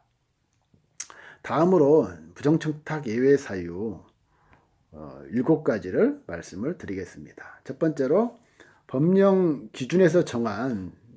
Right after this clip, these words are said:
절차 방법에 따른 특정 행위 요구, 두 번째로 법정 기한 내 업무 처리 요구 등,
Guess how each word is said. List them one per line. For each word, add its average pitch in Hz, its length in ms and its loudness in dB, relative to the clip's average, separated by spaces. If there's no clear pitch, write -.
절차 120 380 -6
방법에 110 480 -4
따른 196 420 -2
특정 180 420 -4
행위 131 300 -2
요구, - 340 -10
두 95 100 -16
번째로 107 640 -2
법정 175 460 2
기한 110 400 0
내 98 400 -10
업무 120 320 -2
처리 156 440 -4
요구 92 280 -4
등, 78 140 -18